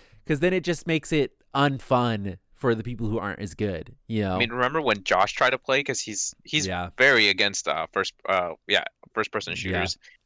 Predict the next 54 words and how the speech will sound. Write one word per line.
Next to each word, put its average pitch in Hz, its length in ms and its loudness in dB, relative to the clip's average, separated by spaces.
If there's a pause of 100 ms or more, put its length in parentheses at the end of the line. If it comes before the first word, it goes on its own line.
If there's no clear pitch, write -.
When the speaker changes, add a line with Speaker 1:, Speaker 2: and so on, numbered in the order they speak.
(320)
Speaker 2:
And 127 100 2
he's 135 180 -2
like, 110 200 0
"Well, 110 180 2
I 107 40 0
can't 139 220 -4
play 117 200 2
anything 127 340 0
because 95 240 -4
I 104 80 4
just 110 180 -2
end 104 120 -2
up 98 80 -4
playing 110 200 -4
a 82 60 -4
tank." 131 380 -2
And - 180 -10
he's 101 180 -10
like, 92 200 -4
"It's 95 260 -10
the 101 140 -12
easiest 101 420 -6
thing 101 140 -2
to 90 40 -8
play." 123 300 2 (400)
Speaker 1:
I, 254 160 6
I 185 300 0
play 175 220 -2
tank 143 300 -4
all 131 120 4
the 123 80 0
way 120 120 2
up. 156 140 4
I 127 80 6
love 143 260 6
Reinhardt. 120 540 -4
Reinhardt 151 240 0
is 135 80 -8
fucking 143 280 0
Speaker 2:
Dude. - 60 -14
Speaker 1:
great. 117 360 -2 (520)
Speaker 2:
I 95 60 2
mean, 113 180 0
look 139 140 0
at 165 80 0
me. 165 140 2
I 101 100 4
played 113 300 -6
D.Va 110 380 -4
two 143 120 -6
hundred 131 320 2
hours 110 240 4
or 95 80 -4
so. 98 260 -2